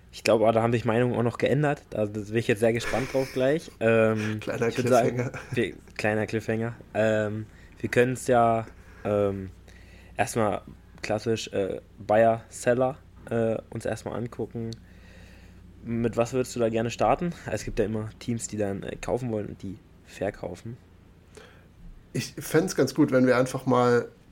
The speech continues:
Speaker 2: das durchgehen können. Wir gehen für Konferenzen durch und
Speaker 1: Mhm.
Speaker 2: sagen, ob sie kaufen oder verkaufen.
Speaker 1: Okay.
Speaker 2: Also wirklich einfach, ähm, Rapid Fire. Es sind jeweils fünfzehn Teams und die werden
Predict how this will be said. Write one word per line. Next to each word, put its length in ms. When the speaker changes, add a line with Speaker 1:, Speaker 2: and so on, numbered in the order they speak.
Speaker 2:
das 260
durchgehen 560
können. 460
Wir 140
gehen 220
für 180
Konferenzen 760
durch 500
und 300
Speaker 1:
Mhm. 40
Speaker 2:
sagen, 420
ob 180
sie 460
kaufen 360
oder 140
verkaufen. 680
Speaker 1:
Okay. 100
Speaker 2:
Also 260
wirklich 380
einfach, 540
ähm, 720
Rapid 340
Fire. 400
Es 100
sind 140
jeweils 340
fünfzehn 400
Teams 400
und 140
die 100
werden 380